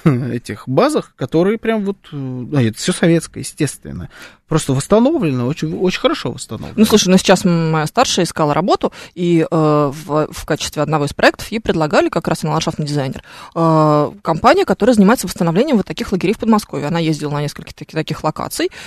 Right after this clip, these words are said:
Speaker 2: и... э, там уже совершенно другие требования, поэтому нужно достаточно серьёзно перестраивать это всё. Ну, просто потому что
Speaker 1: Ага.
Speaker 2: изменились ГОСТы, изменились представления о безопасности для детей, изменились представления о том,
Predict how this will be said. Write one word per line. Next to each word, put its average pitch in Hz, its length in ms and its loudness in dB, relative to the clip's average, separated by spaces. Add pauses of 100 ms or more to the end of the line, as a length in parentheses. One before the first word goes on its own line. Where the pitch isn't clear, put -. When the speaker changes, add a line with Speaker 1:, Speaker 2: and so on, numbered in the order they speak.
Speaker 2:
и... 202 340 6
э, 170 480 4 (420)
там 180 160 2
уже 170 120 2
совершенно 202 340 4
другие 165 280 0
требования, 190 640 2
поэтому 185 400 2
нужно 165 640 2
достаточно - 460 -4
серьёзно 175 480 2
перестраивать 147 640 -4
это 214 100 -14
всё. 294 300 -4
Ну, 254 100 0
просто - 260 0
потому 190 220 2
что 165 80 4
Speaker 1:
Ага. 131 80 4
Speaker 2:
изменились 180 380 6
ГОСТы, 269 400 2 (240)
изменились 190 480 6
представления 165 560 0
о 202 120 0
безопасности 160 720 0
для 262 160 -2
детей, 269 300 -2
изменились 190 420 2
представления 160 580 0
о - 20 -8
том, 156 260 -2